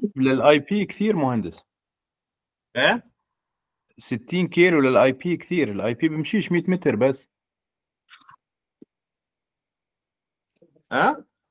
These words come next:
Speaker 1: الاي بي ما بيمشي أكثر مية متر.
Speaker 2: الراوتر كم كيلو بيقطع؟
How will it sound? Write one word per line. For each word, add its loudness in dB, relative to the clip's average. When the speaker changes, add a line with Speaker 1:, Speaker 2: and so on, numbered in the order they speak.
Speaker 1:
الاي 6
بي 0
ما 6
بيمشي 0
أكثر 0
مية -2
متر. -4
Speaker 2:
الراوتر 4
كم -2
كيلو 2
بيقطع؟ -4